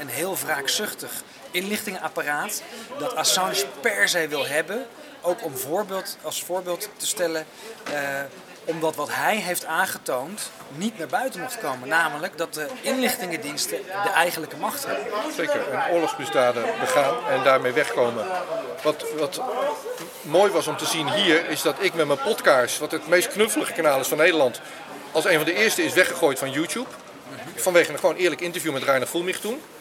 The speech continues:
Speaker 2: Eh, ja, jij hebt twintig dagen in de gevangenis gezeten.
Speaker 1: Ja.
Speaker 2: Dat is een stapje ho-, ho-, hoger, zeg maar, in, eh, in onderdrukking. En we maken hier het punt bij een oppositiepartij, Forum voor Democratie,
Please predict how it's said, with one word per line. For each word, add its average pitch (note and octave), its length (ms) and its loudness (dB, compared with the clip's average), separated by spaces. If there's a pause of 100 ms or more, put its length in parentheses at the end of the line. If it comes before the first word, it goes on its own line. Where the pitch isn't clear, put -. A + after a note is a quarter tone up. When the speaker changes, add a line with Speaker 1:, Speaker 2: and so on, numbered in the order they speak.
(500)
Speaker 2:
Eh, C#3 180 2
ja, D3 140 4
jij E3 140 6
hebt G#3 120 4
twintig D3 340 -4
dagen D3 260 4
in C3+ 60 -6
de B2 60 -8
gevangenis G#3 340 2
gezeten. B2+ 440 0 (260)
Speaker 1:
Ja. D3+ 140 -2 (240)
Speaker 2:
Dat D#3 100 -8
is D#3+ 60 -4
een E3+ 80 0
stapje E3 460 6
ho-, E3+ 260 2
ho-, D#3+ 320 2
hoger, F#3 360 6
zeg D3+ 200 0
maar, D3 220 4
in, C#3+ 200 -2
eh, C#3 200 6
in D#3 140 -2
onderdrukking. C#3+ 560 -2 (480)
En E3+ 60 -2
we E3+ 60 0
maken F3+ 320 6
hier D#3+ 140 0
het D3 140 -2
punt G3+ 340 0
bij E3 140 8
een D#3+ 60 0
oppositiepartij, D3 720 0
Forum D3+ 200 0
voor A#2+ 80 -6
Democratie, B2+ 480 -2